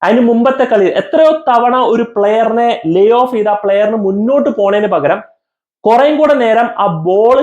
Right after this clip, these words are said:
കാലിലേക്ക് ഹോൾഡ് ചെയ്ത് വെച്ച് ഒരു ഇൻഡിസൈസീവ്നെസ് വരികയാണ്. Now, can this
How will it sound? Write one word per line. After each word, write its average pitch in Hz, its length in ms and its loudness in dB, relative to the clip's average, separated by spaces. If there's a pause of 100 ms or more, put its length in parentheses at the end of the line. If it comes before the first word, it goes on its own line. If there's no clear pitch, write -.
(120)
കാലിലേക്ക് 214 500 -2
ഹോൾഡ് 226 480 -2
ചെയ്ത് 226 180 0
വെച്ച് 180 240 -2
ഒരു 202 280 0
ഇൻഡിസൈസീവ്നെസ് 208 920 -2
വരികയാണ്. 143 340 -2 (920)
Now, 240 140 2 (920)
can 311 400 0
this 285 180 0